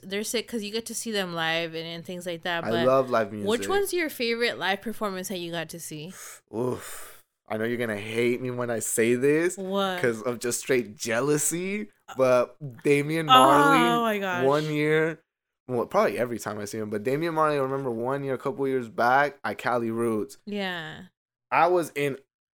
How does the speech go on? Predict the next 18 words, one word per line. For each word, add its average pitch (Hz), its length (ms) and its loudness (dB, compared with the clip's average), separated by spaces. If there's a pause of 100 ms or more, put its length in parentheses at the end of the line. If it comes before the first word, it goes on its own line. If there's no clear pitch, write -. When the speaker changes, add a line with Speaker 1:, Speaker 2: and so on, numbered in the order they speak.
(160)
Speaker 2:
another 143 680 2
planet 147 800 -2
mentally 147 600 0
at 160 100 4
the 160 100 -2
time. 170 540 0
Speaker 1:
Yeah. 170 520 -6 (100)
Speaker 2:
And 127 380 -4
his 151 340 -2
set 143 580 2 (240)
was 110 520 2 (100)
ridiculous. 113 1200 0
I 127 140 0
just 139 160 -2
Speaker 1:
Really? 143 100 0
Speaker 2:
remember 127 400 -2
that 120 240 0
set 123 540 2